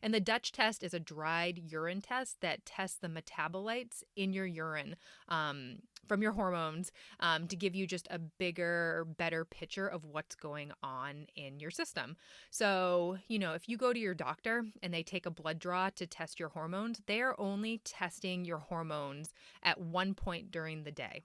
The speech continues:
They're not testing it on a specific day of your cycle. They're not specifically testing it first thing in the morning or in the afternoon. It's just kind of whenever you got that appointment and you got your blood drawn. So that blood draw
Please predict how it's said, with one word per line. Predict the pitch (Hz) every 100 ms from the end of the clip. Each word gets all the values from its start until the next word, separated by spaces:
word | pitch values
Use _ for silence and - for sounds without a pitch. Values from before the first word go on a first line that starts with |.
| _
They're | 180
not | 175 180 190 -
testing | - 180 - 175 165
it | 160 156 -
on | 165 156 156
a | -
specific | - 175 165 156 -
day | 165 170
of | 170
your | 185
cycle. | - 156 - 180 233 - - - 185
They're | 180
not | 170 165
specifically | - 175 - 170 - 175 - 170 160 156
testing | - 175 - 165
it | 156 156 -
first | 180 -
thing | 175
in | 180
the | 185
morning | 175 165 170 180
or | 190
in | 170
the | 180
afternoon. | 170 - 175 165 160 180
It's | -
just | 170 -
kind | - 185 208
of |
whenever | 190 190 175 180
you | 175 175
got | 165 165
that | 170
appointment | 175 - 151 - 185 214 214
and | 156 156 160 156
you |
got | 160 143
your | 160
blood | 170 226 196
drawn. | 135 110 160 - - -
So | - 202
that | 175 202 220 240 - 196
blood | 170 170
draw | 190 226 254